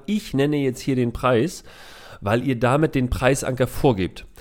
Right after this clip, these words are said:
Das tut zwar ein bisschen weh, weil man aus dem Komfortkreis raus muss und ja nicht weiß, ob der andere vielleicht beleidigt oder tödlich beleidigt ist. Es hat aber den Vorteil, dass ihr vorgebt, in welche Richtung das Spiel geht.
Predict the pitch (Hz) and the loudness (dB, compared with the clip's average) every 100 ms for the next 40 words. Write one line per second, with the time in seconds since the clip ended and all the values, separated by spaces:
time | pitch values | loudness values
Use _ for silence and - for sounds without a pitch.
0 | - - - 107 - 220 220 156 139 151 | -20 -14 -4 -4 2 0 2 0 2 0
1 | 135 113 131 170 147 135 117 120 127 107 | 0 2 4 4 4 4 0 -2 -2 -2
2 | 113 - 165 170 143 120 101 120 151 180 | -2 2 2 2 0 2 4 4 4 2
3 | 175 - 113 117 120 131 - 110 120 147 | 0 2 2 2 2 0 0 4 4 2
4 | 123 120 107 123 123 110 107 104 95 117 | -2 -2 0 0 0 0 0 2 4 4
5 | 151 160 - 90 104 - 165 180 - 156 | 4 0 0 -4 -2 2 0 0 -2 0
6 | 151 156 156 151 185 - - - - - | 2 0 -4 -6 -8 -10 -20 -20 -20 -10
7 | - 170 175 143 120 - 139 - 160 131 | -2 0 2 0 0 2 2 4 0 0
8 | 123 - 165 185 - - 185 180 131 131 | -2 -4 2 2 2 2 4 4 2 -2
9 | - 113 127 139 127 135 - 135 123 117 | -2 2 2 2 -2 -4 -2 0 0 -4
10 | - 127 123 107 117 95 - | -4 0 0 2 0 0 -4